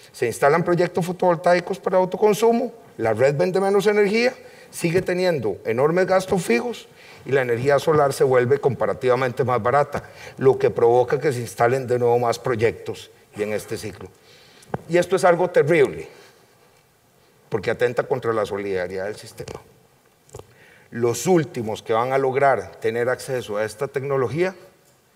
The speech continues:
son los que menos tienen. Por eso, y aquí de vuelta al cifais, con mucho orgullo logramos instalar la semana pasada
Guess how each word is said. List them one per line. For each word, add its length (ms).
son 220
los 100
que 100
menos 280
tienen. 340
Por 120
eso, 300
y 280
aquí 360
de 80
vuelta 320
al 80
cifais, 600
con 140
mucho 280
orgullo 520
logramos 480
instalar 640
la 140
semana 320
pasada 580